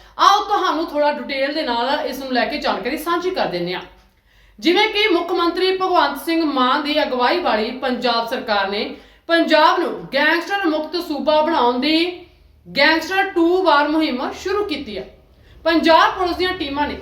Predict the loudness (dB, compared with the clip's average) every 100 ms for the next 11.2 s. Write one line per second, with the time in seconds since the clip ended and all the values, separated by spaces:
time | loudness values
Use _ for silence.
0 | -8 -6 -2 -2 -2 -2 0 0 2 2
1 | 2 0 -2 0 0 2 -2 -2 -4 -6
2 | -4 0 0 0 -2 -2 -2 -4 -4 -4
3 | -2 0 0 -2 -6 -2 0 0 -2 -2
4 | -4 -2 -2 -2 0 0 0 -2 -8 -16
5 | -12 -2 0 2 2 0 -6 -2 2 4
6 | 4 2 0 -2 -6 -10 -14 -18 -8 -6
7 | -2 0 2 4 4 4 -2 -4 -4 -2
8 | -2 -2 -6 -10 -10 -6 -2 2 4 4
9 | 2 -2 -12 -18 0 4 4 2 0 2
10 | 2 2 0 -2 0 -2 -2 -4 -4 -6
11 | -6 -8